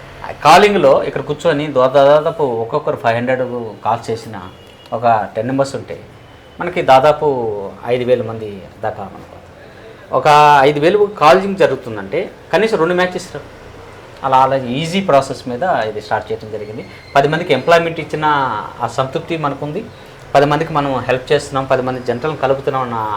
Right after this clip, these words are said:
ఆశాభావం మనకు ఉంది. కాబట్టి ఆ సంతృప్తి మనం, మనం ఆదాయం కోసం అయితే ఈ మ్యారేజ్ బ్యూరో ఇక్కడ రన్ చేయట్లేదండి. మీరు ఒకటే గుర్తుపెట్టుకోవాలి,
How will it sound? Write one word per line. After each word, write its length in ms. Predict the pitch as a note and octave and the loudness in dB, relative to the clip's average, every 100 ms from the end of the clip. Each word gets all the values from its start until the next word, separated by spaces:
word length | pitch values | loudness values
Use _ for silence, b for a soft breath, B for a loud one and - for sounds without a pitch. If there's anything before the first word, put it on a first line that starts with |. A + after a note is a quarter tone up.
| G#2+ A#2 | -4 -4
ఆశాభావం 800 | B2+ B2+ A#2 G#2 G#2 A2 A2+ G#2+ | -2 -2 -2 -4 -6 -8 -8 -10
మనకు 200 | G#2 - | -10 -6
ఉంది. 120 | G3+ G3 - | -4 -4 -4
కాబట్టి 300 | G#2 - F#3 - B B C3 | -6 -6 -8 -12 B B 0
ఆ 40 | C3+ | 2
సంతృప్తి 380 | D#3 F3 F3+ F#3 D3 | 0 0 2 2 2
మనం, 140 | B2 A#2 | 0 -2
మనం 140 | D#3 D#3+ C#3 A#2+ C#3 | -2 0 -2 0 2
ఆదాయం 240 | G#3 G3 F#3+ | 2 0 -2
కోసం 180 | G3 F3 | -2 -2
అయితే 200 | D3+ G3 D3+ - B B - | 0 0 0 -4 B B -4
ఈ 40 | C3+ | 2
మ్యారేజ్ 260 | C#3 D3+ C#3+ C3+ | 4 4 4 2
బ్యూరో 180 | C#3 C3+ - | 2 2 2
ఇక్కడ 140 | - G#2 | -2 -2
రన్ 140 | G#2+ B2+ | -2 0
చేయట్లేదండి. 460 | C3 A2+ G#2 G2+ C#3 | -2 -2 -8 -8 -8
మీరు 140 | A#2+ G#2+ | -8 -8
ఒకటే 140 | G2 A2 | -8 -10
గుర్తుపెట్టుకోవాలి, 560 | G#2 G2 G2+ - G#2 | -10 -12 -12 -12 -12